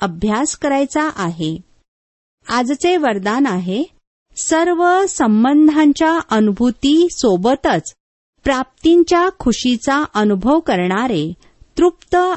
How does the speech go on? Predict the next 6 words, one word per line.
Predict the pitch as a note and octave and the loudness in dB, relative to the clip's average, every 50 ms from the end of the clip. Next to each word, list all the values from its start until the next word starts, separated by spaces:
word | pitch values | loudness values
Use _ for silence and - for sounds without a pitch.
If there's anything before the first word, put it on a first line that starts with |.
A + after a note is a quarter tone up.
| - - | -4 -4
आत्मा | G#3 G3 F#3 F#3+ - - G#3 G#3 A3 A3+ A#3+ B3+ | -4 -4 -4 -4 -4 -4 -2 -2 0 0 0 0
भव. | A#3+ G3+ G#3 G3 D#3 E3+ E3 D#3 E3 F3 F#3 _ _ _ _ _ _ _ _ _ _ _ _ _ | -2 -2 -2 -2 0 0 -2 -2 -4 -8 -12 _ _ _ _ _ _ _ _ _ _ _ _ _
सर्व | - - - D#4 D4+ D4+ E4 F4 D#4+ E4+ F4 F4+ F#4+ F#4 | -8 -4 -2 0 0 0 0 0 0 0 0 0 0 -2
संबंधांच्या | - - D#4 B3+ G#3 G#3 A3+ C4 C#4+ D#4 D#4 D4+ D4 D#4+ D#4+ D4+ D4 - E4+ E4 E4+ F4 - - | -2 -2 -2 0 0 2 2 2 4 4 4 4 4 4 4 2 2 2 0 0 0 -2 -4 -4
अनुभूती | A3 G#3+ A3 A3 G#3+ G3 A3+ B3 A#3+ - - C#4+ D#4 E4 | -2 -2 0 -2 -2 -2 -2 -4 -2 -2 -2 0 0 0
सोबतच | - - B3+ G#3 F#3 F3+ A#3 C4+ - - - D#3+ E3 - - | 0 0 0 0 0 0 0 -2 -2 -2 -4 -4 -4 -6 -12